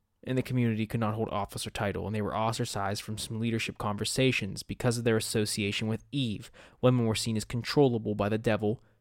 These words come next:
and demons. Just as in the nineteen fifties,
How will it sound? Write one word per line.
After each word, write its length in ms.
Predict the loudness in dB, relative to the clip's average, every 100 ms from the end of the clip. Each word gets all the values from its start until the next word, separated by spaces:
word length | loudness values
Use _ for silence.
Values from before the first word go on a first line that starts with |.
| _
and 160 | -4 0
demons. 540 | 0 0 -6 -10 -12 _ _ _ _ _ -4
Just 340 | 6 8 8 4
as 240 | 4 2
in 80 | 2
the 60 | 4
nineteen 340 | 2 2 -4
fifties, 580 | 2 4 4 0 -6